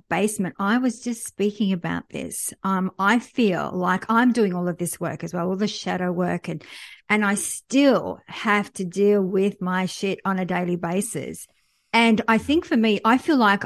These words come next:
I was locked away in a basement, and I feel like now I've just been given the key,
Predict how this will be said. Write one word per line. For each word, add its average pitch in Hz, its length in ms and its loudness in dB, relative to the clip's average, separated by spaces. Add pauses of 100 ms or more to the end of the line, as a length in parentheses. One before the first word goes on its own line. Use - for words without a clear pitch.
I 202 140 4
was 185 240 2
locked 190 260 0
away 180 180 4
in 180 120 0
a 175 40 -2
basement, 359 600 -2
and 226 100 4
I 226 100 6
feel 285 400 2
like 285 200 2
now 208 200 2
I've 208 180 -2
just 254 220 -4
been 240 180 2
given 190 200 -2
the 170 80 -2
key, 202 520 -4